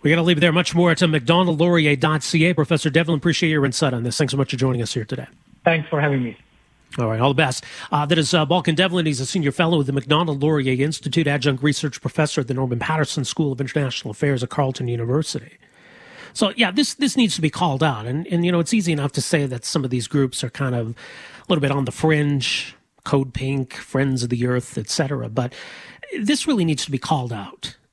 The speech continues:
Speaker 1: Look, you know, you, we can, we can say that climate change is an important international issue. Maybe not everybody views it, you know, the same way in terms of its priority.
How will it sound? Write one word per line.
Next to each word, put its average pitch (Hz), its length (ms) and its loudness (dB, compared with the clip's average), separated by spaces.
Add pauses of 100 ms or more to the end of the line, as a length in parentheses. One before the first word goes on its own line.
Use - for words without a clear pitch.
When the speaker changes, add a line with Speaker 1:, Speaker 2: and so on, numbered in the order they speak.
(800)
Speaker 1:
Look, 226 280 -2
you 226 240 0
know, 180 120 0
you, - 420 -6 (220)
we 285 120 0
can, 262 320 0
we 247 80 0
can 247 100 0
say 247 160 0
that 175 120 -2
climate 214 420 2
change 170 320 0
is 143 60 2
an 139 80 2
important 135 500 -2
international 120 640 -4
issue. 117 220 -4
Maybe 220 160 0
not 139 160 0
everybody 117 520 -2
views 160 720 -2
it, - 600 -6
you 143 140 0
know, 123 120 -4
the 117 80 -2
same 120 280 -2
way 139 220 0
in 110 100 -10
terms 131 280 -2
of 113 80 -8
its - 160 -8
priority. 139 600 -4